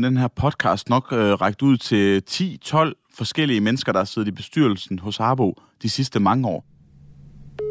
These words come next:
I de år, hvor du sad i bestyrelsen i Harbo, der blev der brugt næsten to hundrede millioner kroner på indkøb i Bernd Grieses private selskaber.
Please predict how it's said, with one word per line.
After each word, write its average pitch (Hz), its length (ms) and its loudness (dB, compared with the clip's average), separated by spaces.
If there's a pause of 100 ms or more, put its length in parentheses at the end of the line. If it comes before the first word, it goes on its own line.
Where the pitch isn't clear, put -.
(1000)
I 147 60 -4
de 202 300 -2
år, 202 160 4
hvor 175 100 2
du 208 180 0
sad 175 200 0
i 147 40 0
bestyrelsen 147 580 -2
i - 20 -2
Harbo, 160 400 -2
der 175 100 2
blev 165 160 -2
der 143 80 0
brugt 160 280 -4
næsten 175 360 -6
to 220 280 -2
hundrede 190 260 -2
millioner 170 340 0
kroner 170 360 -4
på 143 160 -4
indkøb 160 380 -2
i 135 40 -4
Bernd 139 260 0
Grieses 160 420 -6
private 160 480 -2
selskaber. 110 720 -6